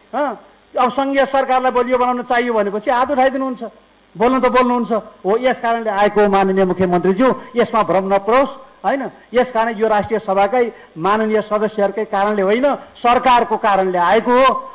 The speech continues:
अब त्यही हिसाबले सरकारमा रहनेहरू नै त्यसबाट आफूलाई correction गर्नेतिर जानुपर्छ, या चाहिँ व्हिप नलाग्ने गरी यस्ता कुरामा सांसदहरूलाई स्वतन्त्र ढङ्गले छोड्नु पर्यो नि, त्यो आँट गर्नु पर्यो, त्यो प्रस्ताव ल्याउनु पर्यो। संसदमा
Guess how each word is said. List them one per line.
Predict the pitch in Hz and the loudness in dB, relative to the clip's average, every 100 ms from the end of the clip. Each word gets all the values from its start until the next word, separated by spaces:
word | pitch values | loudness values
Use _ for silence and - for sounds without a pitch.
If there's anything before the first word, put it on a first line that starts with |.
| 214 | -2
अब | 220 226 | 0 0
त्यही | 233 294 | 0 0
हिसाबले | 269 220 226 220 220 | 0 0 0 0 -2
सरकारमा | 226 226 233 220 208 | -2 -2 0 0 0
रहनेहरू | 196 233 233 220 208 | 2 2 0 -2 -2
नै | 226 262 - - _ - | -2 -6 -6 -16 _ -4
त्यसबाट | 240 - 208 208 247 214 - _ | -4 0 -2 0 -4 -8 -16 _
आफूलाई | 196 196 214 | -6 -2 -2
correction | 208 214 214 220 | 0 0 0 -2
गर्नेतिर | 202 190 196 196 180 | -2 -2 -2 -8 -6
जानुपर्छ, | 170 185 180 196 190 254 247 - - | -4 -2 0 -2 0 0 -2 -6 -8
या | 190 240 254 | 0 2 2
चाहिँ | 247 202 254 220 - - | 0 -4 -4 -10 -20 -4
व्हिप | 180 302 262 | 0 2 0
नलाग्ने | 226 269 269 269 240 | 0 2 2 0 0
गरी | 226 196 | -2 0
यस्ता | 247 254 254 | -2 0 0
कुरामा | - 233 220 - | 0 -2 -2 -4
सांसदहरूलाई | - - - 247 254 247 247 220 254 | -6 -14 -4 0 0 0 -2 2 0
स्वतन्त्र | 254 269 311 302 294 | -2 -4 -2 0 2
ढङ्गले | 240 240 | 0 -4
छोड्नु | 226 214 214 | -4 -4 -4
पर्यो | 190 254 | -2 0
नि, | 240 131 - _ _ _ _ _ _ _ _ _ _ _ | 0 -6 -12 _ _ _ _ _ _ _ _ _ _ _
त्यो | 294 294 | 0 2
आँट | 269 277 | 2 2
गर्नु | 277 269 | 0 2
पर्यो, | 262 233 | 0 -2
त्यो | 294 | -4
प्रस्ताव | 277 240 269 262 | -4 -2 0 2
ल्याउनु | 262 277 247 | 2 2 2
पर्यो। | 247 160 | 0 0
संसदमा | 135 233 254 254 262 277 247 | -4 -2 0 2 2 2 0